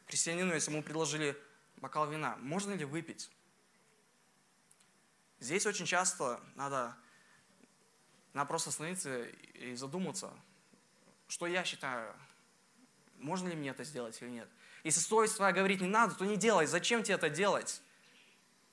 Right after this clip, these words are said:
Бог дал нам совесть. Но также мы не должны выводы своей совести проецировать на других верующих. Если наша совесть нам говорит:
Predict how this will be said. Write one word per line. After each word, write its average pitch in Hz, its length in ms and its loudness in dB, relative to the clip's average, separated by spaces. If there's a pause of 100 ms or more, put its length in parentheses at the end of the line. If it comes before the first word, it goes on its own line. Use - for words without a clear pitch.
(340)
Бог 170 300 -2
дал 160 180 2
нам 165 140 -4
совесть. 170 580 0 (1400)
Но 151 120 -4
также 165 480 4 (1400)
мы 170 140 6
не 233 100 8
должны 196 340 6
выводы 185 380 4
своей 180 560 4
совести 226 460 4
проецировать 151 640 2
на 143 100 -2
других 156 320 0
верующих. 156 520 0 (840)
Если 165 240 4
наша 214 340 8
совесть 190 420 4
нам 175 100 0
говорит: 147 260 0